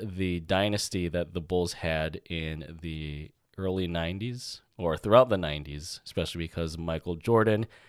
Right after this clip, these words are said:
considered the greatest basketball player of all time, was the leader of the team,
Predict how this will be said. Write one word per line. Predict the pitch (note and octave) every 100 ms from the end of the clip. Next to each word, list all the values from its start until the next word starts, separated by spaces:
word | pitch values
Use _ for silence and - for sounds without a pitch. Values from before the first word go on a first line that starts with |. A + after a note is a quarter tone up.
| -
considered | C#3 - D3+ C3+ C3 G#2+ A#2
the | A2+ G2+
greatest | G2 F#2+ G2 -
basketball | E2+ E2 F2+ F2
player | - F#2
of | E2+
all | D#2+ E2
time, | - A#2+ A#2 A#2 - - - _ -
was | F2+ G2 G2 F#2 F#2 F2+ F#2+ - - _ _ -
the | F#2
leader | A2+ C3+ B2+
of | G2
the | F2+
team, | - F#2 F2 E2+ D#2+